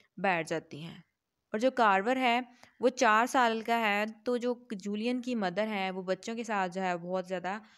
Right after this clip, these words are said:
अट्रैक्शन होती है उसको, तो वो जो है वो उसके साथ खेलना स्टार्ट कर देती है। तो जो कार्वर की मदर हैं उसको जो है ये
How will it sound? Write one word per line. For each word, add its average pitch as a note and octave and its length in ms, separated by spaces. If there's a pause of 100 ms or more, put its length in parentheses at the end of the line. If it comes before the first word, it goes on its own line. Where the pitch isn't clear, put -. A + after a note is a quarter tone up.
(400)
अट्रैक्शन G#3 560
होती A3 300
है A3+ 80
उसको, A3 440 (200)
तो A#3 60
वो A#3 240
जो A#3+ 100
है G#3+ 160
वो F#3+ 60
उसके G3+ 180
साथ G3+ 160
खेलना F#3 340
स्टार्ट F3+ 320
कर A3 140
देती G3 320
है। F#3 140 (540)
तो B3+ 80
जो C4 160
कार्वर A3 640
की C4 200
मदर A3 380
हैं G#3+ 280
उसको A3+ 360
जो B3+ 100
है G#3+ 240
ये A#3+ 440